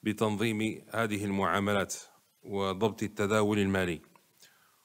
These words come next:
وفي زماننا الحاضر استحدثت عقود جديدة لم يرد الشارع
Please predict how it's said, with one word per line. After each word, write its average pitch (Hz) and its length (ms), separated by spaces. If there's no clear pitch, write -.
وفي 117 260
زماننا 127 500
الحاضر 113 560
استحدثت 113 880
عقود 113 380
جديدة 98 540
لم 110 300
يرد 120 240
الشارع 104 600